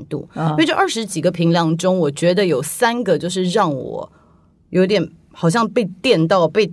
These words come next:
Speaker 1: 打醒的感觉，就是这三个。
Speaker 2: 那可不可以稍微跟听众介绍一下这三个？不要很长，就是比较
Speaker 1: 很快地讲一下。
Speaker 2: 言简意赅，说M B T I是什么，然后
Speaker 1: 好。
Speaker 2: Hogan 是什么？嘿。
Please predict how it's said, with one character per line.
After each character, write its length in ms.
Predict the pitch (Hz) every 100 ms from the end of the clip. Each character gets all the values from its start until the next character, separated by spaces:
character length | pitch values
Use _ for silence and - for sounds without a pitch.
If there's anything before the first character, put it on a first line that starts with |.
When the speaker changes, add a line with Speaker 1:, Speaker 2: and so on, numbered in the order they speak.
| - _ _ _ _ _
Speaker 1:
打 240 | 170 180
醒 260 | 233 190 143
的 100 | 156
感 240 | 165 120
觉， 200 | 139 135
就 100 | 139
是 140 | 165 151
这 120 | 135
三 320 | - 131 123
个。 120 | 139 - - -
Speaker 2:
那 160 | 269
可 140 | 269 214
不 40 |
可 60 | 214
以 60 |
稍 380 | 170 165 - 214
微 100 | 202
跟 160 | 175 190
听 180 | 196 196
众 160 | 185
介 180 | 165 170
绍 240 | 160 156
一 40 | 143
下 120 | 147
这 160 | 143 190
三 240 | 175 190
个？ 120 | 185 143 - - - 165
不 60 |
要 140 | 226 226 - 170
很 240 | - 165
长， 260 | 156 143 156
就 140 | 180
是 80 | 190
比 80 | 165
较 180 | 175 170
Speaker 1:
很 260 | 165 202
快 220 | 180 240 233
地 100 | -
讲 240 | 233 233
一 80 | 262
下。 80 | 220
Speaker 2:
言 120 | 214
简 0 |
意 0 |
赅， 20 |
说 80 | 208
M 200 | 180 214
B 140 | 220 233
T 200 | - 196
I 140 | 185
是 140 | 185
什 180 | 175 160
么， 100 | 139
然 140 | 143 147
后 20 |
Speaker 1:
好。 240 | 170 156 143
Speaker 2:
Hogan 520 | 147 147 202 208 156
是 160 | 170
什 200 | 165 -
么？ 120 | 127 139
嘿。 140 | 147